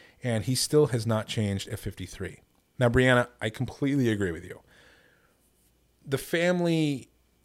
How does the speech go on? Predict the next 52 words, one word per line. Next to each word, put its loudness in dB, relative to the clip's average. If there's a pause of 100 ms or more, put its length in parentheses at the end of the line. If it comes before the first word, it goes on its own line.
dynamic 2
is 4
definitely -2
partially -2 (480)
at -2
fault 0 (140)
here, 2 (480)
uh, 0
in, 0
in -2
my 4
journey 2
as 0
well. 2 (1160)
But 4
at -2
the 2
end 2
of 0
the -2
day, 4
especially 0
as 0
an -2
adult, 0
at -12
the -8
end 0
of -2
the -4
day, 2
they 2
were 0
just 0
doing 0
the -2
best -4
that -18
they -12
could. -8 (200)
It's 2
not 0
like, -2 (380)
it's -2
not 0
like -2
my 4
grandma 2
was, 0
like, -12
mixing -2
those, 0